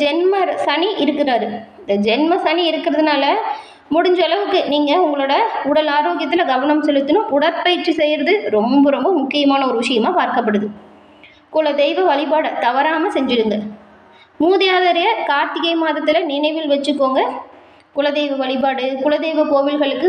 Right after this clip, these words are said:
அன்னதானம் செய்யறது, இது ரொம்ப ரொம்ப சிறப்பான வாய்ப்பை கொடுக்கும். அதே போல கல்லுப்பு, மிளகு, ஜீரகம் இதை நீங்க தானமா கொடுங்க. உங்களோட வாழ்க்கையில நீங்க ஏற்றத்தை உருவாக்க முடியும். இது கேட்கறதுக்கு ஒரு சின்ன விஷயம் போல இருக்கும், ஆனா இது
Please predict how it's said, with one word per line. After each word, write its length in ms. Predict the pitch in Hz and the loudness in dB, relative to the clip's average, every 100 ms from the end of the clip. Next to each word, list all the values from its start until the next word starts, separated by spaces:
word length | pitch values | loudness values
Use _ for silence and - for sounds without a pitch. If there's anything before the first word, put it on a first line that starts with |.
| 294 | 0
அன்னதானம் 500 | 262 294 294 269 277 | 0 0 0 -2 -2
செய்யறது, 360 | 262 254 247 277 - | 0 0 2 0 2
இது 80 | 220 | 0
ரொம்ப 220 | 220 285 349 | 2 2 2
ரொம்ப 160 | 180 320 392 | 2 0 0
சிறப்பான 400 | 370 269 277 262 233 | -2 0 -2 -2 -2
வாய்ப்பை 240 | 254 277 240 | -2 -2 0
கொடுக்கும். 340 | 226 214 196 - - _ - - - - 240 | 0 -2 -6 -10 -20 _ -20 -20 -20 -8 -2
அதே 140 | 269 277 | 0 0
போல 140 | 247 349 427 - - - | 0 0 -2 -6 -6 -4
கல்லுப்பு, 520 | 262 285 294 294 269 262 254 | -2 -2 -2 0 2 2 2
மிளகு, 400 | 262 302 359 277 254 254 226 | 0 0 -2 -4 -6 -6 -2
ஜீரகம் 460 | 294 349 339 269 - - - 254 | 0 2 2 -2 -8 -12 -8 -4
இதை 160 | 240 254 427 - | -2 0 -2 -2
நீங்க 200 | 285 277 247 247 | -2 -2 -2 -2
தானமா 400 | 254 339 370 359 349 | 0 2 2 2 2
கொடுங்க. 240 | 285 254 233 233 | -2 -2 -6 -6
உங்களோட 260 | 202 233 226 226 | -2 2 2 2
வாழ்க்கையில 480 | 226 294 311 285 381 | 0 0 0 0 0
நீங்க 160 | 277 269 320 247 | -2 -4 -2 -2
ஏற்றத்தை 400 | 262 269 349 254 427 330 | -2 -2 -2 0 -2 2
உருவாக்க 320 | 247 247 247 214 | 2 2 0 2
முடியும். 260 | 208 - - - - - 294 | 2 0 -6 -12 -20 -10 -4
இது 80 | 349 349 | -2 0
கேட்கறதுக்கு 420 | 403 403 403 392 | 0 -2 0 0
ஒரு 80 | 349 | 2
சின்ன 160 | 339 359 381 | 2 4 4
விஷயம் 260 | 359 311 294 | 2 0 2
போல 180 | 277 269 | 0 0
இருக்கும், 240 | 233 - - - - | -2 -4 -8 -16 -8
ஆனா 160 | 226 214 330 339 | -4 -2 -2 -2
இது 100 | 233 | -2